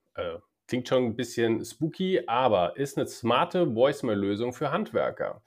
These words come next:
Was verspricht Meti? Nie wieder Anrufe verpassen. Hm, ich bin gespannt. Wir haben's getestet und wir haben uns mal die Vorteile angeschaut. Aber ich sage euch mal ganz kurz, worum es geht. Das heißt, Meti A I ist eine kleine App,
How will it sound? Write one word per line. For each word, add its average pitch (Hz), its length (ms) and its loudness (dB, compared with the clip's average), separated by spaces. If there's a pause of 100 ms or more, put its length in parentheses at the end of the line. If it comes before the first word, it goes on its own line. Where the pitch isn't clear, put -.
(720)
Was 107 300 0
verspricht - 540 -4
Meti? 156 580 0 (220)
Nie 135 320 0
wieder 156 260 2
Anrufe 98 400 -4
verpassen. 92 800 -8 (220)
Hm, - 220 -6 (280)
ich - 160 -10
bin 143 140 2
gespannt. 143 520 2 (400)
Wir 160 200 8
haben's 226 220 2
getestet 190 840 2
und 143 220 0
wir 131 80 0
haben 147 160 2
uns - 180 0
mal 127 140 4
die 117 80 0
Vorteile 139 540 6
angeschaut. 104 600 2 (360)
Aber 127 200 6
ich - 200 -6
sage 180 240 -2
euch 165 180 -4
mal 156 120 -4
ganz 214 340 -6
kurz, 175 320 -2
worum 147 160 -2
es - 160 -12
geht. 160 340 2 (120)
Das - 180 -8
heißt, 156 260 -2
Meti 170 560 2
A 135 160 0
I 143 60 2
ist 170 200 -6
eine 127 120 -4
kleine 107 400 0
App, - 180 0